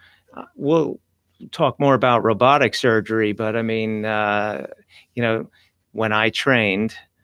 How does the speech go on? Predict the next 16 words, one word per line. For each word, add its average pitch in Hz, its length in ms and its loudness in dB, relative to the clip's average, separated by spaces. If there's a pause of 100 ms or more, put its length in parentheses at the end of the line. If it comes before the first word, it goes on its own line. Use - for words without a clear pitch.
(340)
a 107 140 0
ro-, 101 320 2
uh, 101 400 2 (140)
open 127 440 4
right 117 280 4
hemicolectomy 123 960 0
patient 143 500 -2
was 110 160 -2
in 117 140 0
the 120 60 0
hospital 131 480 -2
for 120 180 -4
seven 110 400 0
to 127 120 -2
nine 107 340 2
days 147 500 0